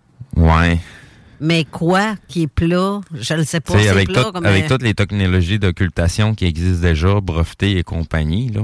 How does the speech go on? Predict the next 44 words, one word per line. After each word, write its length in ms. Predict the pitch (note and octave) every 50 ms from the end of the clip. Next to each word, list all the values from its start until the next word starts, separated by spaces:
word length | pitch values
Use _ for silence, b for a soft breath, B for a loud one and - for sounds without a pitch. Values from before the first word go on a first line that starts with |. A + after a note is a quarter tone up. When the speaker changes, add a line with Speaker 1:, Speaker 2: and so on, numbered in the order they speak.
| A#2 -
Speaker 2:
Mhm. 400 | F#3+ A#3+ A#3 G3+ G3+ A3 C4+ C#4+ - _ _ -
Speaker 1:
euh, 440 | - D2+ D#2 D2+ D2+ D2+ D2+ D2+ D2+ -
Speaker 2:
On 60 | G#2
aurait 260 | - C4 C#4 - D4
dit 120 | C#4 D#4 F#4 E4+
une 140 | C#4 G#3+
barre, 400 | E3 C#3 C3+ C#3+ D#3 F3 F3 E3
tu 100 | - -
sais, 60 | E3+ G3
une 140 | G3+ F#3
barre 220 | D#3 E3+ G3+ A3+ G3+
de 120 | F3 D3
son, 320 | B2 - - F3+ F#3+ G#3 G3
tu 80 | E2+ E2+
Speaker 1:
Ouais. 160 | F#2+ G#3 G2
Speaker 2:
te 40 | F2
promènes. 240 | - - F#3+ G#3+ A#3 F#3
Speaker 1:
Ouais, 140 | G#2 C3 C3
ouais. 180 | G2 F#2+ A#2 B2 A#2 B2 -
Ouais, 160 | - A3 C3+
ouais, 140 | D#3 D#3+ C#3+
non, 120 | A#2+ C3
mais 120 | C3+ A2+ F#2
c'est 100 | - -
pour, 80 | A#2
Speaker 2:
Et 40 | A2
Speaker 1:
c'est 220 | D#3+ - - - -
pour 140 | - G#2+
ça, 160 | - - D3+ - -
c'est 100 | - -
pour 100 | G#2+ F#2+
ça 140 | - D3+ -
que 140 | - C3
je 80 | A2+ -
te 80 | - G2
dis, 200 | F2 G2+ B2+ C#3+
tu 60 | -
sais, 100 | - A2+
ça 140 | - - F2
veut 140 | F2+ F2+
pas 120 | - - E2
dire 180 | D#2+ A2+ A#2+
nécessairement 680 | A2+ G2+ F2+ - - F2 - - E2 D#2 E2 F2+ G#2+ A2
que 200 | - F2 E2+